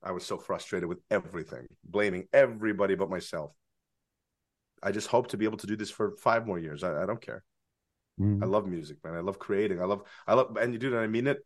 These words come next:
Speaker 1: I love having these kind of conversations with people like you.
Speaker 2: Yes.
Speaker 1: Because I, I want,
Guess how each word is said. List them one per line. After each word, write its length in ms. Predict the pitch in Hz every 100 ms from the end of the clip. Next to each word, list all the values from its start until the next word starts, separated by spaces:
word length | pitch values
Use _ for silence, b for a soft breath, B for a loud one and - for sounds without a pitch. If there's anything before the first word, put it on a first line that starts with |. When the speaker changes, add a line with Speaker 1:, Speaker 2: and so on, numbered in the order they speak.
| _ _ -
Speaker 1:
I 60 | 107
love 160 | 120
having 180 | 123 127
these 80 | 120
kind 140 | 120
of 60 | 117
conversations 440 | 120 110 127 123
with 100 | 107
people 200 | - 95
like 200 | 90 80
you. 180 | 76 - _ _ _ _ -
Speaker 2:
Yes. 380 | 90 90 85 - _ _ _ -
Speaker 1:
Because 360 | 110 104 95 -
I, 300 | 110 110 110 - - - _ _ -
I 140 | 110
want, 380 | 107 117 127